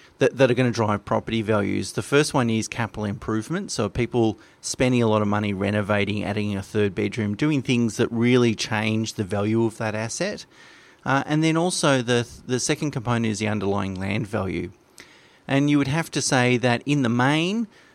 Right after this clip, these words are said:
uh, you know, certainly while there is some renovations and some capital improvements occurring, and there always sort of will be,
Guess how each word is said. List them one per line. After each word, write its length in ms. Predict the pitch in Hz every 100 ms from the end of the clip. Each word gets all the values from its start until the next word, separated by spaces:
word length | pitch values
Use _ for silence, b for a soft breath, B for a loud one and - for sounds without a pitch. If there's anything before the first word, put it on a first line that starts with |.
| B
uh, 380 | 120 120 120 120
you 80 | 131
know, 140 | 127
certainly 340 | 113 147 135 127
while 220 | 117 113
there 180 | 113 117
is 240 | 123 127
some 480 | - 123 117 117 113
renovations 840 | 120 120 113 110 110 120 110 104
and 120 | 113
some 160 | 107 123
capital 360 | 113 123 - 117
improvements 760 | 104 - 117 101 110 101 -
occurring, 500 | 104 - 107 113 120
and 140 | 120
there 160 | 135 135
always 400 | 147 147 120 120
sort 180 | - 107
of 160 | 95
will 200 | 101 110
be, 420 | 107 107 98 135